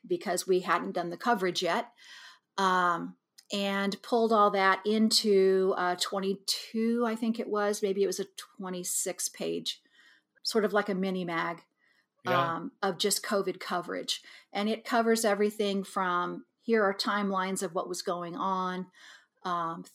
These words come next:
Speaker 1: through, here's what it was like to be a senior right now. Um, this is what it was like to be an athlete. We talked to captains from the teams about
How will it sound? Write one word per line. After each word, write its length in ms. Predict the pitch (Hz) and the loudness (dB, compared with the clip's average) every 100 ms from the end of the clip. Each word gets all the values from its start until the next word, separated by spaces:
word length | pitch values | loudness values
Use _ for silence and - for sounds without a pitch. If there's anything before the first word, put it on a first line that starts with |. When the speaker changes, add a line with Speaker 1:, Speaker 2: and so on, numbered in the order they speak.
| - | -4
Speaker 1:
through, 640 | 196 190 190 190 190 190 190 | 0 4 6 6 6 4 6
here's 220 | 226 226 | 6 6
what 100 | 214 | 2
it 60 | |
was 140 | 185 196 | 0 0
like 180 | 190 185 | 0 0
to 60 | |
be 120 | 190 175 | -4 -4
a 40 | |
senior 580 | 170 220 196 196 180 180 | -4 -2 -2 -2 -4 -6
right 220 | - 185 - | 0 0 0
now. 420 | 180 175 175 170 _ _ _ _ - | 0 2 2 0 _ _ _ _ -6
Um, 500 | 175 165 156 - - _ _ _ | -6 -4 -6 -8 -10 _ _ _
this 240 | 160 214 220 | -2 0 0
is 100 | 202 | 0
what 120 | 202 | 0
it 60 | 185 | 0
was 160 | 190 | -2
like 200 | 190 180 | -2 -4
to 80 | - | -4
be 120 | 175 | -6
an 100 | 170 | -6
athlete. 560 | 170 190 185 - 180 180 | -4 -2 -4 -4 -6 -6
We 60 | 180 | -6
talked 320 | - 170 - | -4 -4 -2
to 160 | - 175 | -4 -4
captains 540 | 165 175 165 - 180 | 0 2 2 -2 -6
from 200 | - 185 | -6 -6
the 80 | 165 | -8
teams 500 | 160 - 180 175 165 | -8 -8 -6 -6 -4
about 300 | 175 165 160 | -4 -4 -8